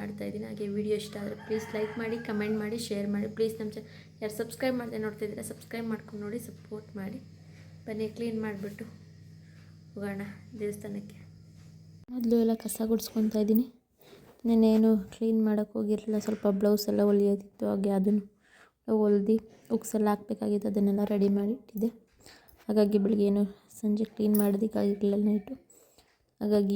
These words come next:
ಇವಾಗೆಲ್ಲ ಬೆಳಿಗ್ಗೆ ಬೇಗನೆ ಎದ್ದು ಕ್ಲೀನ್ ಮಾಡ್ಕೊತಾ ಇದ್ದೀನಿ. ಸಂಜೆ ನೈಟು ದೇವಸ್ಥಾನಕ್ಕೆ ಹೋಗೋಣ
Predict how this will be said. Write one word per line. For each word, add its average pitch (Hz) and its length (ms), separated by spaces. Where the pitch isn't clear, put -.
ಇವಾಗೆಲ್ಲ 202 360
ಬೆಳಿಗ್ಗೆ 208 260
ಬೇಗನೆ 202 400
ಎದ್ದು 190 160
ಕ್ಲೀನ್ 208 260
ಮಾಡ್ಕೊತಾ 202 460
ಇದ್ದೀನಿ. 202 220
ಸಂಜೆ 208 360
ನೈಟು 202 320
ದೇವಸ್ಥಾನಕ್ಕೆ 202 480
ಹೋಗೋಣ 208 200